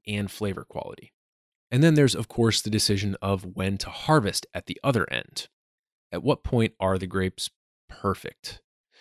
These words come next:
Maybe last year it was September thirtieth, but maybe this year it's gonna be October fifth. Maybe the south slope is gonna be ripe a week before the southeast slope.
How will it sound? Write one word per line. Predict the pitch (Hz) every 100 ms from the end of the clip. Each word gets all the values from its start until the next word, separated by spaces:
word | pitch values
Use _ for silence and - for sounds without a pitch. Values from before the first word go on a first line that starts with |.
| _
Maybe | 107 113 110
last | 107 110 -
year | 110
it | 92
was | -
September | - - 95 85
thirtieth, | - 156 165 156 -
but | 87
maybe | 95 92
this | 92 113 -
year | 107 95
it's | 92
gonna | - 92
be | 90
October | 90 - - 110
fifth. | - - 160 151 - - - - - _ -
Maybe | 101 101
the | 92
south | 95 - 113 110 110
slope | - 113 104 101
is | 101
gonna | - 95
be | 95
ripe | 92 95 95 95 - - _ _ _
a | -
week | 95 104 -
before | 98 - 95
the | -
southeast | - 87 87 - 139 - -
slope. | - 127 123 -